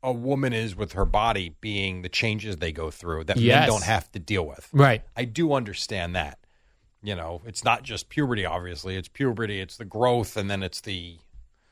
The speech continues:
Speaker 1: uh, what is it called again? Uh, menopause.
Speaker 2: Menopause.
Speaker 1: That's a lot that you're dealing with in the course of your life. And
Speaker 2: Yeah.
Speaker 1: you probably, and I know, emotions are off the charts because there's so much stuff going on inside your body. Men don't have to deal with that.
Speaker 2: Right.
Speaker 1: So I do, I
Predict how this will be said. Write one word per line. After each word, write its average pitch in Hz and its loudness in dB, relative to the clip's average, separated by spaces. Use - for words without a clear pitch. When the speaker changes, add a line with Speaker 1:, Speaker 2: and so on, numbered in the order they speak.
Speaker 1:
uh, 98 -8
what 107 -4
is 104 -6
it 101 -10
called 104 -2
again? - 8
Uh, 80 0
menopause. 110 4
Speaker 2:
Menopause. 113 6
Speaker 1:
That's 185 0
a 214 6
lot 160 6
that 107 -8
you're 110 -4
dealing 113 2
with 98 0
in 98 -8
the 90 -6
course 104 -2
of 98 -6
your 87 -4
life. 87 0
And 101 0
Speaker 2:
Yeah. 120 6
Speaker 1:
you 107 -14
probably, 107 -2
and 110 2
I 101 6
know, 85 2
emotions 107 -2
are 95 -4
off 107 2
the - -12
charts 98 4
because 101 -2
there's 95 2
so 127 -4
much 104 -4
stuff - 2
going 104 2
on 92 2
inside 95 2
your 85 -6
body. 98 4
Men 151 6
don't 175 6
have 147 2
to - -18
deal 117 0
with 82 -4
that. - -12
Speaker 2:
Right. 117 6
Speaker 1:
So 101 -6
I 104 0
do, 113 2
I 107 2